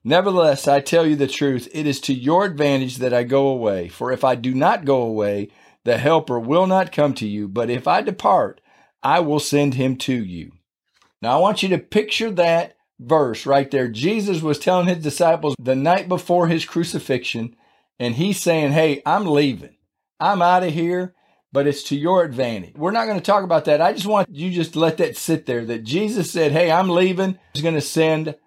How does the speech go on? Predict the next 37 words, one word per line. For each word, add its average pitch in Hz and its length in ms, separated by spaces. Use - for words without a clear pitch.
the 131 120
Holy 143 320
Spirit. 101 500
We're 170 140
gonna 165 200
go 156 220
to 151 200
Acts 156 300
one, 180 540
four, 180 440
five, 160 440
and 131 240
eight. - 480
"And 131 180
being 196 260
assembled 202 400
together 180 400
with 170 260
them, 139 260
he 165 120
commanded 165 500
them 147 300
not 170 300
to 190 100
depart 170 460
from 147 180
Jerusalem, 131 640
but 135 200
to 127 100
wait 151 340
for - 160
the 123 140
promise 160 600
of 135 260
the 127 80
Father, 110 520
which," 127 600